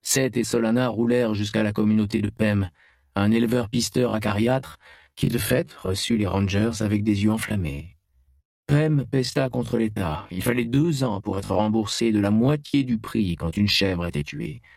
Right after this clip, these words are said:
C'était la troisième que le léopard lui prenait ce mois-ci, et sa famille serait morte de faim avant d'avoir touché la moindre compensation sonnante et trébuchante.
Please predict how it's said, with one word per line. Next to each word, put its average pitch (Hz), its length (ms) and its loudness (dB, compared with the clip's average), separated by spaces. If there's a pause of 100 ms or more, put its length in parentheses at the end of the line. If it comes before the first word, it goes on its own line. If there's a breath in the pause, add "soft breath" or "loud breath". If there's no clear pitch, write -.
(160 soft breath)
C'était - 260 -2
la 123 120 2
troisième 117 640 0
que 107 100 -4
le 98 100 2
léopard 92 420 0
lui 87 120 -2
prenait 85 320 0
ce - 120 -6
mois-ci, 78 460 -6 (500 soft breath)
et - 60 -10
sa 90 160 0
famille 98 280 2
serait 98 180 0
morte 104 280 2
de 101 140 0
faim 104 280 0
avant 92 180 0
d'avoir 92 260 0
touché 101 320 0
la 92 100 2
moindre 110 380 2
compensation 98 760 -2
sonnante 92 440 0
et 92 60 -4
trébuchante. 82 680 -6